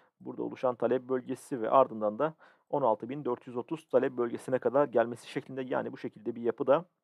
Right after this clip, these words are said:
bizim için şaşırtıcı olmaz. Tabii ki bu yapının da hedefi buradaki eskiden direnç olarak çalışan yatay destek hattının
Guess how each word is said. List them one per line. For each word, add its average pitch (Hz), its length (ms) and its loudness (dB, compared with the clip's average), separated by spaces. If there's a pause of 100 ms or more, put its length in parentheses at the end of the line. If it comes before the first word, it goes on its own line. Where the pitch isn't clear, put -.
(720)
bizim 123 280 -6
için 131 200 -6
şaşırtıcı 127 560 -4
olmaz. 127 260 0
Tabii 113 220 -8
ki 131 140 -8
bu 139 60 -2
yapının 110 400 -2
da 156 140 2 (380)
hedefi 143 520 0
buradaki 160 500 -4 (400)
eskiden 123 560 4
direnç 135 300 4
olarak 113 360 -2
çalışan 135 400 0
yatay 127 280 0
destek 120 320 -4
hattının 131 380 -4